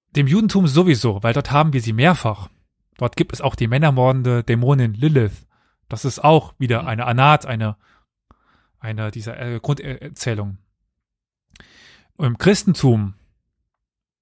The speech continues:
Speaker 1: finden wir sie in der, also die Anat in der Jungfrau Maria. Und dann deswegen haben wir den Messias. Also wird aus Anat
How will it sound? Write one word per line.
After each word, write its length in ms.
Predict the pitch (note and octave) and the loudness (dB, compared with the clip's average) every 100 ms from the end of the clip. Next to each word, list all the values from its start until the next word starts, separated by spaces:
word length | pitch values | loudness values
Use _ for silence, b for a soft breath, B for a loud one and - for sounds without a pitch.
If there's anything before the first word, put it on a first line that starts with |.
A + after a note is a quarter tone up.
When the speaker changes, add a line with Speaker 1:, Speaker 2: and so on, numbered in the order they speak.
| _ - | _ -4
Speaker 1:
finden 260 | C3+ D3 C3 | -2 -2 0
wir 120 | B2 | 0
sie 180 | A#2+ D3+ | 2 0
in 140 | C#3 | 0
der, 300 | C3+ C3 B2+ | 2 2 0
also 120 | A2+ | -4
die 120 | A2+ C3+ | -4 -2
Anat 500 | A2 A#2 E3 - _ _ _ | 2 2 2 -2 _ _ _
in 160 | - C3 | -8 0
der 260 | D3+ G3 F#3+ | 2 0 -2
Jungfrau 400 | - A2+ - A#2+ | -4 -2 0 2
Maria. 440 | A2+ A2 F#3 A2+ G2+ _ _ _ _ _ | 2 2 2 0 -4 _ _ _ _ _
Und 120 | G#2+ - - | -20 -8 -2
dann 280 | C#3 D3 | 0 0
deswegen 540 | C#3 C#3 D3+ D3+ C#3+ C3+ B B | -2 -2 0 0 0 -4 B B
haben 160 | C3 | -4
wir 60 | C3 | -2
den 180 | C3 A#2+ | -4 -6
Messias. 460 | C3 G3+ F#3 A#2 | -2 2 4 2
Also 220 | C#3+ B2+ A2 B B B | 0 0 0 B B B
wird 220 | D3 - | -2 0
aus 260 | C3 C3 | 0 0
Anat 560 | - B2+ A#2 D#3 G#3 - | -4 -2 2 0 0 -8